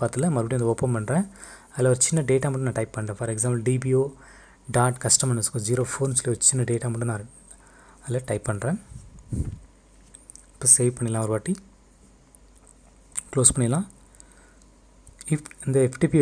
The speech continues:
button இருக்குல்ல, அந்த, அந்த டாஸ்க்கை double click பண்ணிக்கோங்க. அதில் கீழே பாருங்கள், override file, அஹ், destination இருக்கு இல்லையா, அதை மட்டும் ட்ரூன்னு மாற்றிக்கோங்க. ஏன்னா நம்ம வந்து அந்த ஃபைலை வந்து மறுபடியும் override பண்ணி இந்த டேட்டாஸ் கொடுக்க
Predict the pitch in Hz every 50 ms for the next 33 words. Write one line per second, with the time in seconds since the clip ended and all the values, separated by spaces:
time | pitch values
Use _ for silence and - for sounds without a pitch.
0 | 135 117 117 120 - 127 117 120 - 120 113 107 117 123 127 117 - - 123 117
1 | 107 - - 120 117 110 - - 120 113 110 107 117 117 117 - - 131 - -
2 | 123 113 - 117 120 135 131 120 120 120 - - 160 160 143 131 135 135 131 127
3 | 131 135 139 143 151 147 - - - 127 127 131 139 - - - - - - -
4 | - - - - - 143 131 123 127 117 - - 143 - - 127 120 131 135 131
5 | 117 113 113 123 131 127 - - 135 135 131 117 107 - - - - 107 110 139
6 | 202 208 - - - - - - - - - - - - - - - - - -
7 | - _ _ - - - - _ _ _ _ _ - - _ _ _ _ - -
8 | - - _ _ _ _ _ - - - - 127 131 139 131 123 123 120 120 117
9 | 170 156 131 123 - 135 127 127 123 127 131 127 127 117 117 113 120 117 113 113
10 | 120 120 - - 120 127 165 156 123 107 113 110 110 - - 110 107 -